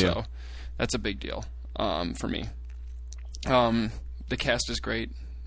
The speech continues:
Speaker 2: What little cast there is, is
Speaker 1: <laughs>
Speaker 2: does a, a winning job.
Speaker 1: Yeah.
Speaker 2: Um, I like the, <clears throat> I like the balance between the Clooney character and the Bullock character because they're such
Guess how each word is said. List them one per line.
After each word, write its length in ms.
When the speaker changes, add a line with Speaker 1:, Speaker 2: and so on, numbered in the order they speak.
Speaker 2:
What 220
little 300
cast 300
there 100
is, 240
is 240
Speaker 1:
<laughs> 120
Speaker 2:
does 280
a, 140
a 60
winning 300
job. 340
Speaker 1:
Yeah. 200
Speaker 2:
Um, 640
I 80
like 300
the, 320
<clears throat> 100
I 100
like 220
the 80
balance 500
between 680
the 120
Clooney 340
character 400
and 120
the 60
Bullock 300
character 420
because 260
they're 160
such 320